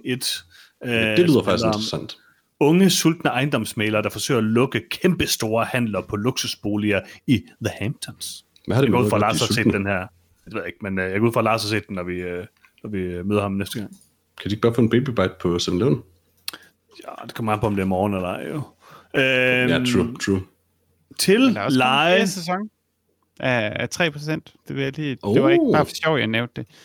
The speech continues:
Speaker 2: Nå.
Speaker 3: Øh,
Speaker 1: Øh, ingen idé om, hvad det
Speaker 3: det
Speaker 1: er.
Speaker 3: er faktisk en serie, jeg har set. Øhm,
Speaker 1: Ah.
Speaker 3: den
Speaker 2: Nå, undskyld,
Speaker 3: dystopiske
Speaker 2: jeg, jeg hørte ikke rigtig efter, hvad du sagde, for jeg troede, det var en joke. <laughs> Hvad er det?
Speaker 3: <laughs>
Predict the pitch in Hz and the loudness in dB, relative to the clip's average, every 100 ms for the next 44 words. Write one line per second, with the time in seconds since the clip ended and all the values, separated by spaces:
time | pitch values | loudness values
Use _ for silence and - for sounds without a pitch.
0 | - 120 110 113 110 113 113 107 135 _ | -2 0 2 -2 -8 -10 -14 -16 -20 _
1 | _ 143 127 113 92 87 113 143 170 147 | _ -2 0 0 -2 -2 0 0 0 2
2 | 208 135 117 123 - 147 - - - 131 | 2 2 2 0 0 -2 -2 -14 -6 -2
3 | 117 110 107 104 104 92 _ _ _ _ | 0 -2 -6 -10 -12 -14 _ _ _ _
4 | _ _ _ 135 123 110 202 160 110 107 | _ _ _ -4 0 2 2 4 2 2
5 | 104 113 120 120 113 117 110 90 85 95 | 2 4 4 4 4 4 2 -2 0 2
6 | 104 95 107 98 90 98 113 - - - | 2 2 2 2 2 2 2 0 -4 -10
7 | - - 151 180 143 151 156 147 151 147 | -12 -4 2 2 2 2 0 -2 -2 -2